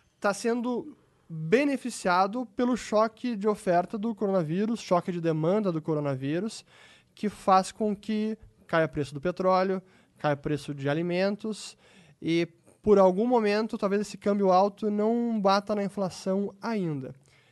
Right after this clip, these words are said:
Mas esse é apenas o efeito na inflação, porque o efeito imediato é que o câmbio depreciado, ele acaba empobrecendo todo mundo.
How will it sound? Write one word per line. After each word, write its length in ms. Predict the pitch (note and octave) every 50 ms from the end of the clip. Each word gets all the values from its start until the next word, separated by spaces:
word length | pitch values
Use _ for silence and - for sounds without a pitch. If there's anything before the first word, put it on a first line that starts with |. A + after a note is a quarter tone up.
| _ _ _ _ _ _
Mas 220 | - F#3 F#3+ G#3 C#4
esse 160 | C#4+ - E4
é 20 |
apenas 320 | C#4 - C#4 D4+ E4+ E4 D#4
o 60 | D4
efeito 400 | A#3 - - C4+ C4 - - B3+
na 100 | A#3+ A#3
inflação, 640 | A3 - C4+ A#3 A3 - - - D#3+ D3 C3+ C3+ - - - _
porque 180 | - F3+ -
o 60 | G#3+ G3
efeito 340 | F#3+ - C#4 F4 G4 -
imediato 600 | F#4 C#4+ A3 F3 D3+ D3 C#3 D#3 A3 - - E3 -
é 120 | - D#3+ E3+
que 280 | - - A3 G#3+ G#3 - - - - _ _ _ _ _
o 80 | F3 -
câmbio 260 | - G#3+ A#3 B3 A3
depreciado, 840 | A#3+ - - G3 F#3+ E3+ - - D#3 C#3 C#3 D3 D#3 E3 F#3+ G3 F#3+
ele 180 | F3+ F#3 G3 G#3+
acaba 800 | G#3 G3+ - F3 D#3 D3+ D#3 D#3+ F#3+ G3+ G#3 A3 A3+ A#3 A#3 A3+ A3
empobrecendo 520 | A#3 A#3 - C4 A#3+ G3 - - E3 E3
todo 160 | - A3+ D4
mundo. 320 | E4+ E4+ D4 B3+ F3 C#3+